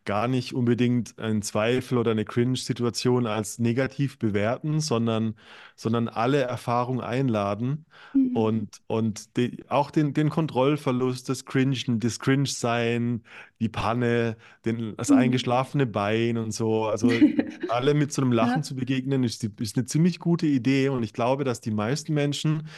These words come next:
Speaker 1: versuchen, diese Erlebnisse nicht zu erleben.
Speaker 2: Mhm. Ja, total. Total,
Speaker 1: Mhm.
Speaker 2: weil, und auch sowas in Pornos wird das ja
Speaker 1: Mhm.
Speaker 2: auch nicht gezeigt, zumindest, sag ich mal, in den Mainstream-Pornos, ne? Da wird ja
Speaker 1: Ja,
Speaker 2: nicht gezeigt,
Speaker 1: absolut.
Speaker 2: wie jetzt das Kondom irgendwie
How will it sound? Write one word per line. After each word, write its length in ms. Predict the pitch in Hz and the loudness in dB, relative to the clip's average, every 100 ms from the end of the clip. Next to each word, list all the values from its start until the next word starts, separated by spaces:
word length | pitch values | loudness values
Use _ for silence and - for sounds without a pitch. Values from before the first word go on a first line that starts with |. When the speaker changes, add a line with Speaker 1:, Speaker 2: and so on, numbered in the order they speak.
| - - - | -16 -18 -10
Speaker 1:
versuchen, 680 | - 104 127 123 101 160 160 | -6 -2 2 2 2 0 0
diese 420 | 120 117 104 127 | 2 2 2 0
Erlebnisse 500 | 110 107 110 107 - | 0 -2 -2 -4 -2
nicht 240 | 113 95 - | -2 -2 -6
zu 100 | 104 | -4
erleben. 440 | 98 95 92 98 _ _ _ _ _ - | -4 -4 -8 -14 _ _ _ _ _ 2
Speaker 2:
Mhm. 520 | 240 226 202 202 - | 6 6 6 2 0
Ja, 280 | 240 277 277 | 4 4 4
total. 680 | 226 - 220 240 196 202 - _ - | 0 -4 -4 -2 -2 -4 -10 _ -2
Total, 380 | 208 208 220 | 0 4 4
Speaker 1:
Mhm. 0 | |
Speaker 2:
weil, 220 | 202 196 196 | 4 4 2
und 260 | 196 - | 0 0
auch 140 | 185 - | -2 0
sowas 300 | 196 220 - | 0 2 2
in 140 | 190 | 0
Pornos 680 | 196 208 208 226 226 - - _ - | 2 0 2 0 -2 -4 -10 _ -2
wird 180 | 202 208 | 2 2
das 140 | 220 | 2
ja 160 | 214 202 | 2 2
Speaker 1:
Mhm. 0 | |
Speaker 2:
auch 160 | 196 220 | 2 2
nicht 420 | 202 196 - - | 0 -2 -6 -6
gezeigt, 480 | - 233 226 208 - | -4 0 2 2 0
zumindest, 340 | 185 190 196 | 0 2 0
sag 120 | 185 | 0
ich 120 | 190 | 0
mal, 80 | 202 | 0
in 60 | 185 | 0
den 140 | 180 | 0
Mainstream-Pornos, 960 | 180 185 196 - 185 190 - 190 - - | 2 2 0 0 -4 -4 -4 -2 -2 -2
ne? 220 | 214 285 | 2 4
Da 120 | 240 | 4
wird 140 | 196 220 | 4 4
ja 60 | |
Speaker 1:
Ja, 20 | 233 | 2
Speaker 2:
nicht 160 | 196 | 2
gezeigt, 440 | 202 202 185 190 202 | 0 -2 -2 -4 2
Speaker 1:
absolut. 40 | |
Speaker 2:
wie 60 | 190 | 2
jetzt 160 | 180 | 2
das 160 | 190 190 | 0 0
Kondom 540 | - 190 190 180 190 175 | 2 2 4 4 2 2
irgendwie 580 | 185 190 196 185 190 | 0 0 2 4 2